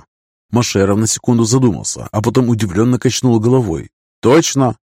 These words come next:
Статья большая недавно вышла за вашей фамилией про минского душителя». Я согласно наклонил голову,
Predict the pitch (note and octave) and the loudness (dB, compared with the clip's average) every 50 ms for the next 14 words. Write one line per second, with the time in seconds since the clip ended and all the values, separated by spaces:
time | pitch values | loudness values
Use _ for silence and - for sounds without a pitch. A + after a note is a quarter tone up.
0 | _ _ - - - - C#3 A#2 - - F3+ F#3 C#3+ A#2+ C3 C3+ - - C#3+ C3 | _ _ -10 -4 0 0 0 0 2 2 2 4 4 4 2 0 2 2 2 4
1 | B2 B2 B2+ A#2+ B2+ A#2 A#2 B2+ C#3 C#3 C3+ A#2+ G2+ - - G2 G2 G2+ A2 B2 | 4 4 2 2 2 2 2 2 2 2 2 2 2 0 -2 -2 -2 0 0 0
2 | C3 C#3+ C#3+ B2 - B2+ A#2 C#3+ D#3 E3 D#3 B2 G2+ F2 E2 E2+ F2+ F2+ - C3+ | 2 2 2 2 0 -2 0 0 2 2 2 2 0 0 -4 -6 -6 -4 -2 2
3 | C3+ C#3+ C#3 B2+ C#3 D3+ D3+ C3+ - - C3+ C#3 C#3 D3+ D#3 - - D3 A2+ - | 2 4 4 4 4 2 0 0 0 0 0 0 2 0 0 0 0 0 0 -2
4 | E2 C#2+ B1+ A#1 - - _ _ _ _ _ _ _ _ - G2 G#2 A#2+ B2+ - | -4 -8 -10 -12 -14 -18 _ _ _ _ _ _ _ _ -4 -2 0 0 0 0
5 | - G#2+ E2+ E2+ G2+ A2+ - B2+ A#2+ A#2+ G#2+ - B2 A#2 B2 C3+ C3 A#2 G2+ D#2+ | -2 -2 -2 0 -2 0 0 0 -2 0 0 0 0 2 2 2 0 0 -2 -4
6 | C#2 C2 G#1+ - - - | -4 -6 -8 -12 -14 -10